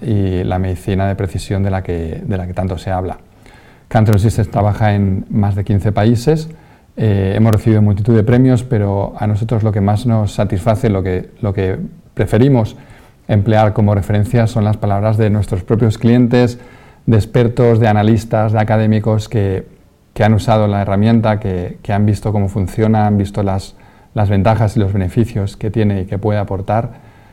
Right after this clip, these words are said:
y que por lo tanto son los más indicados para comunicar al resto del mundo,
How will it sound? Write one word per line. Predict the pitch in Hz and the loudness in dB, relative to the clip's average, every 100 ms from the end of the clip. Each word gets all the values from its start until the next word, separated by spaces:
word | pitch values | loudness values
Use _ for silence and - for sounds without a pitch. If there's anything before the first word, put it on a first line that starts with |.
| _ _ | _ _
y | - | 0
que | 120 117 | 2 2
por | 101 | 2
lo | |
tanto | 98 104 110 | 2 0 0
son | 110 | 0
los | 104 | 2
más | 107 104 | 2 2
indicados | 113 101 107 101 110 - - - _ | 0 0 2 0 -2 -6 -18 -20 _
para | 110 101 98 | -2 0 -2
comunicar | 98 95 90 101 95 | -2 -2 -2 -2 -2
al | 92 95 | -2 -4
resto | 95 110 | -4 0
del | 95 | 0
mundo, | 95 98 101 107 | 2 2 2 0